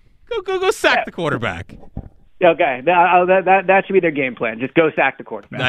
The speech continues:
Speaker 2: right
Speaker 1: agree.
Speaker 2: there.
Speaker 1: I agree.
Speaker 2: You broke
Speaker 1: Do you
Speaker 2: it
Speaker 1: think,
Speaker 2: down.
Speaker 1: uh, do you think Reed Blankenship's gonna play? And if not, how much do you trust Avonte Maddox back there?
Speaker 2: So I think Ma-, when Maddox played, uh,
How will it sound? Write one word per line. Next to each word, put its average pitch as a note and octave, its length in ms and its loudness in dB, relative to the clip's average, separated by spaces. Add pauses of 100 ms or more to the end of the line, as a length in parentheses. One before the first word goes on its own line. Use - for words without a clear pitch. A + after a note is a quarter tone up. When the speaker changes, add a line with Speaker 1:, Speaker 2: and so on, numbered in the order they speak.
Speaker 2:
right - 40 2
Speaker 1:
agree. G2 140 -4
Speaker 2:
there. G#2+ 220 -6
Speaker 1:
I D3 160 0
agree. C#3+ 280 2
Speaker 2:
You C#4 120 -2
broke - 260 -20
Speaker 1:
Do E3+ 100 2
you C#4+ 60 4
Speaker 2:
it D#4 60 -2
Speaker 1:
think, E4 200 0
Speaker 2:
down. C4 280 2
Speaker 1:
uh, - 20 -4
do D#3 100 -4
you G3 60 2
think C#4 160 -2
Reed C4+ 140 0
Blankenship's G#3 400 0
gonna G#3+ 140 -2
play? G3+ 340 0
And E3+ 120 0
if F3+ 160 0
not, C#3+ 640 -4
how B2 240 -6
much A3 140 -8
do G#3 80 -10
you E3+ 60 -8
trust F3+ 240 -2
Avonte D#3 400 2
Maddox B2+ 340 -2
back - 220 -14
there? - 200 -12 (1500)
Speaker 2:
So A3 380 2
I A3 120 0
think D#4 180 -8
Ma-, E3 160 -4
when F3 160 -6
Maddox A3+ 340 0 (100)
played, D#3+ 600 2
uh, C3 240 2